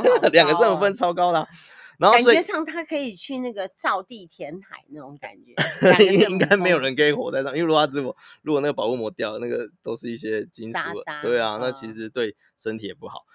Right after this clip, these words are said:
Speaker 1: 所以我，没有，我是说，所以这个东西，呃，我们一直，呃，过去有人就说：“啊，太阳能多好，太阳能多好。”实际上太阳能有很多麻烦的地方，是第一个，它不管是制程的时候需要大量的一些，不管化学药，药剂啊或什么的，因为第一个矽啊，或是一些，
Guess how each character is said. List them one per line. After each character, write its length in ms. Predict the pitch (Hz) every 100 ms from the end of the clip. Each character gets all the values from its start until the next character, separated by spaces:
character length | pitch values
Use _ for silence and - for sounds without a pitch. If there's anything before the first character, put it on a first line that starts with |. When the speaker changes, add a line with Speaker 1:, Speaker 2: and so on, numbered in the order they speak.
| _
Speaker 1:
所 140 | - 202
以 20 |
我， 120 | 165
没 180 | 147 175
有， 80 | 180
我 80 | 156
是 140 | 175
说， 180 | 165 - - _ _ _
所 160 | -
以 100 | 226
这 140 | 139 226
个 100 | 190
东 200 | 165 170
西， 320 | 165 160 160
呃， 100 | 113
我 60 | 117
们 160 | 123
一 80 | 170
直， 260 | 147 117 - -
呃， 360 | 110 107 104
过 160 | 113 165
去 80 | 143
有 60 | 113
人 120 | 107
就 80 | 123
说 120 | 135 127
：“啊， 140 | 117
太 80 | 131
阳 120 | 131
能 140 | 107
多 180 | 110 107
好， 140 | 104 95
太 80 |
阳 60 | 113
能 80 | 104
多 60 |
好。” 40 | 95
实 180 | - 151
际 60 |
上 160 | 156 151
太 60 |
阳 160 | 156 123
能 160 | 110 110
有 180 | 107
很 240 | 98 - 95
多 180 | 117 117
麻 160 | 107
烦 180 | - 107
的 60 | 104
地 80 |
方， 160 | 160 110
是 120 | 123
第 140 | 123 156
一 20 |
个， 80 | 135
它 80 |
不 180 | 143 _
管 160 | 156 95
是 80 | 120
制 260 | - 135
程 220 | 104 101
的 100 | 101
时 120 | 101 110
候 120 | 107
需 140 | -
要 80 | 117
大 280 | - 117 104
量 260 | 110 104
的 120 | 101 -
一 80 | 107
些， 280 | - 113 104
不 60 |
管 100 | 113
化 160 | 98 110
学 160 | 101 110
药， 120 | 120
药 200 | 127 107
剂 200 | 104 117
啊 80 | 98
或 120 | 110
什 140 | 117 117
么 140 | _
的， 160 | - -
因 120 | 123
为 160 | 127 123 _ _ _
第 80 | -
一 20 |
个 80 | 117
矽 340 | 101 - 117
啊， 120 | 101 107
或 160 | 117
是 180 | 110 113
一 140 | 110
些， 440 | 107 - 107 110